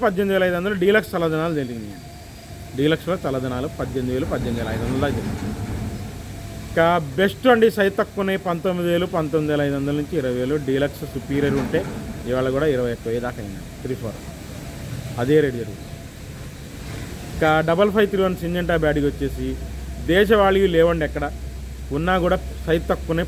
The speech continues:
పండు తగులుతున్నాయి, చల్లదనాలు ఉన్నాయి. పదిహేను వేలు నుంచి పదిహేడు వేలు మధ్యలో జరుగుతున్నాయండి దేశవాళీ అయితే. అదే కర్ణాటక అయితే మంచి సైజులు వస్తున్నాయి, ఆరదలు వస్తున్నాయి, మచ్చకాయ లేవు, పెద్ద లాట్లే వస్తున్నాయి, రంగులు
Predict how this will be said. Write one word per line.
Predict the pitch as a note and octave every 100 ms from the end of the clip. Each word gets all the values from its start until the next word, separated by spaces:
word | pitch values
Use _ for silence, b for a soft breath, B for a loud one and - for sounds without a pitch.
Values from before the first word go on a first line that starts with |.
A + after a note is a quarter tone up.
| -
పండు | D#3 D#3+
తగులుతున్నాయి, | D#3+ D3 D3+ D3+ -
చల్లదనాలు | C3+ C#3 D3 D3 C#3
ఉన్నాయి. | C#3+ D3 - - - -
పదిహేను | D#3 E3+ F3 E3+
వేలు | E3+
నుంచి | E3+ G3
పదిహేడు | E3 D3 D3 C#3+
వేలు | C#3 C3+
మధ్యలో | B2 D3+
జరుగుతున్నాయండి | D3 C3+ C3 B2+ B2 A#2+
దేశవాళీ | A#2+ B2+ A#2+ A2
అయితే. | G2+ G2 - - - - - - - A2+
అదే | D3+ D#3
కర్ణాటక | C3+ C3+ D#3 D#3 D3
అయితే | C#3 D3 B2+
మంచి | C3 C#3+ D3
సైజులు | C#3+ C3+ C3+
వస్తున్నాయి, | A2+ C3 B2+ - - - - - - G#2+ B2+
ఆరదలు | D3+ D#3+ D#3
వస్తున్నాయి, | - C3+ B2+ - - - - - B2+
మచ్చకాయ | C3+ F3+ F3+ F3 D3+
లేవు, | C#3+ C#3 - - - - -
పెద్ద | C3 D3+
లాట్లే | D#3 D3 E3 D3
వస్తున్నాయి, | C3 C3+ B2+ A#2+ - - - - C3+
రంగులు | D3+ F3 G#3+